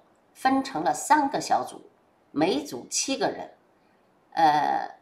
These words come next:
每组呢，每天轮流在前线执勤。大概就是这样的话呢，每天会有两个女兵在后方休息。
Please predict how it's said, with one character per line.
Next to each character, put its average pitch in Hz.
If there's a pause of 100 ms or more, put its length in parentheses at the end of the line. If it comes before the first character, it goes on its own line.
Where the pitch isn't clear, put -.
(100)
每 190
组 135
呢， 147
每 139
天 247
轮 233
流 180
在 -
前 135
线 147
执 123
勤。 101 (1500)
大 208
概 208
就 180
是 156
这 -
样 208
的 151
话 156
呢， 120
每 120
天 196
会 208
有 156
两 156
个 208
女 180
兵 147
在 139
后 170
方 151
休 190
息。 -